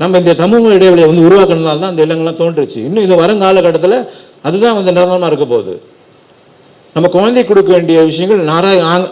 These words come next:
நாகரிகமான விஷயம், இதை தான் நம்ம கொடுக்கணும். அடுத்தது பார்த்தீங்கன்னா, நம்ம அரசியல் கட்சின்னு பார்த்தீங்கன்னா, யார் வந்து நம்ம வந்து கருத்தை வலியுறுத்தி பிரதிபலிக்கிறாங்களோ, இது ஐந்து நிலையிலும் கல்வி மொழி, ஆட்சி மொழி, வழக்கு மொழி, வழிபாட்டு, இல்ல சடங்குகள்,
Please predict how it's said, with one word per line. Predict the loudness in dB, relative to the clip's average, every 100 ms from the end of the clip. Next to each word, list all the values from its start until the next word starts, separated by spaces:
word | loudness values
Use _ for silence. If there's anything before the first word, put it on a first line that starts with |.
| -4
நாகரிகமான | -2 2 2 2 0 0
விஷயம், | 0 2
இதை | 2
தான் | 2
நம்ம | -2 -4
கொடுக்கணும். | -4 -6 -8 -12 -20 _ _ _ _ _ _ _ _ _ -6
அடுத்தது | -4 0 0
பார்த்தீங்கன்னா, | 2 0 0
நம்ம | -4 -4
அரசியல் | -2 -2 0
கட்சின்னு | 0 -2 -6
பார்த்தீங்கன்னா, | -6 -4 -6 -4 -2
யார் | -2 0 0
வந்து | 0 -2 -2
நம்ம | -4 -2 -2 -2
வந்து | -4 -2
கருத்தை | -2 0 -4 -6 -6
வலியுறுத்தி | -2 -2 -2 -8 -10 -10 -20 _
பிரதிபலிக்கிறாங்களோ, | -6 -4 -4 -2 -4 -2 -2 -2 -10 -20 -20 _ _
இது | -8 -4
ஐந்து | 0 2
நிலையிலும் | 2 2 -2 -4 -6
கல்வி | -4 -2
மொழி, | -2 -2 -4
ஆட்சி | -6 -8 -6
மொழி, | -4 -2
வழக்கு | -2 -2 -4
மொழி, | -2
வழிபாட்டு, | -2 0 -2 -2
இல்ல | -2 -2
சடங்குகள், | -4 -2 -4